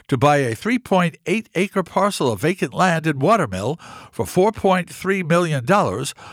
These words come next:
from the Yule Family Trust. Tom Gogler reports on Newsday and then twenty-seven east dot com that the parcel fronts Montauk Highway and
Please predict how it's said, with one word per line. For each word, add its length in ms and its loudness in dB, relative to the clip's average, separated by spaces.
from 220 0
the 120 -2
Yule 360 2
Family 440 -2
Trust. 540 -2
Tom 320 2
Gogler 500 0
reports 480 -2
on 180 -2
Newsday 720 0
and 140 -6
then 180 -2
twenty-seven 680 0
east 340 -2
dot 260 0
com 460 0
that 200 2
the 100 -4
parcel 480 0
fronts 460 -2
Montauk 480 2
Highway 460 0
and 180 -10